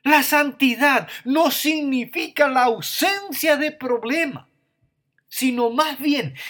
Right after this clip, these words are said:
significa que enfrentamos nuestras imperfecciones con compasión, bondad, humildad, mansedumbre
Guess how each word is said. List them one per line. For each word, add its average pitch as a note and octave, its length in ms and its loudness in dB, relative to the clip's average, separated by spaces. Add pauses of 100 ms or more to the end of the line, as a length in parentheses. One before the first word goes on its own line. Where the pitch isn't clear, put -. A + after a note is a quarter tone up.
significa C#4+ 1040 -2 (200)
que D4+ 220 0
enfrentamos C4 960 -2
nuestras C4+ 720 -4
imperfecciones D#4 1600 -4 (220)
con F#4+ 340 -2
compasión, C#4 1080 -4 (160)
bondad, B3 840 -4 (200)
humildad, C4+ 880 -4 (180)
mansedumbre C#4 1600 -2